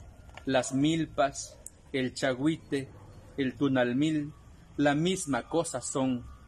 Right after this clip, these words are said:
en tiempo diferente. En forma muy sutil, su corazón, el de la raza, está por tanto nutrido en los maizales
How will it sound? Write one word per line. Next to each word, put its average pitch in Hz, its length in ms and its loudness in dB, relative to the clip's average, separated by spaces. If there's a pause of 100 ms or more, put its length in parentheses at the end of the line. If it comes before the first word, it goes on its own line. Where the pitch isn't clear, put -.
(320)
en 131 220 0
tiempo 156 500 0
diferente. 120 880 -2 (640)
En 127 200 0
forma 147 460 2
muy 151 280 2
sutil, 151 640 0 (440)
su - 240 -2
corazón, 139 760 2 (400)
el 131 200 2
de 127 100 4
la 123 120 4
raza, 131 540 0 (360)
está 160 500 4
por 139 240 0
tanto 156 680 0 (260)
nutrido 147 800 2 (380)
en 127 180 2
los 127 200 2
maizales 131 960 0